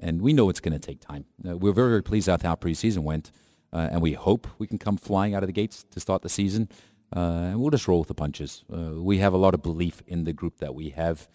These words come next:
uh, and you mentioned Justin and, and Matt, and Boehner and Hoyt are both brilliant guys, and they're brilliant players. Um,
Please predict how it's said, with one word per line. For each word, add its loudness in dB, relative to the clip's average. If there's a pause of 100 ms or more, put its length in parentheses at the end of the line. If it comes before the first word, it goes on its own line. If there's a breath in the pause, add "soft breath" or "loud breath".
(400 soft breath)
uh, -2
and 2
you 6
mentioned -2
Justin -4
and, -2
and -2
Matt, -2
and -6
Boehner 0
and 0
Hoyt 2
are 0 (360 soft breath)
both 4
brilliant 4
guys, -4
and -6
they're -4
brilliant -2
players. -4 (180)
Um, -6